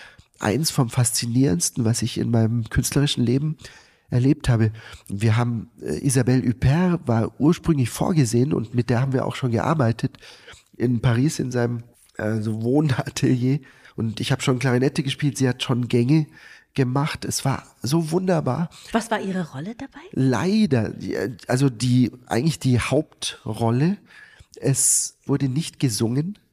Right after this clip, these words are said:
Speaker 1: tatsächlich in dem Stück, sondern Bibeltexte gesprochen. Und sie hatte unglaublich magische Gänge, wo einfach nur Musik dazu kam, wo auch gar kein Wort kam, was sie ganz auratisch gemacht hat.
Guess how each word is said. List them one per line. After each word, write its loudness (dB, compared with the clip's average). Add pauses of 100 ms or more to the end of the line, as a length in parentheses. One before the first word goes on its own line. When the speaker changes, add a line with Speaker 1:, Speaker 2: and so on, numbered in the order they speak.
Speaker 1:
tatsächlich -2
in -2
dem 2
Stück, -6
sondern -2
Bibeltexte -2
gesprochen. -4 (720)
Und -2
sie -2
hatte 0 (140)
unglaublich -6 (100)
magische -2
Gänge, -2 (340)
wo -6
einfach -4
nur 2
Musik 0
dazu -2
kam, -6
wo -6
auch -8
gar -6
kein -2
Wort -2
kam, -4 (480)
was -2
sie -2
ganz 0
auratisch -2
gemacht -2
hat. -2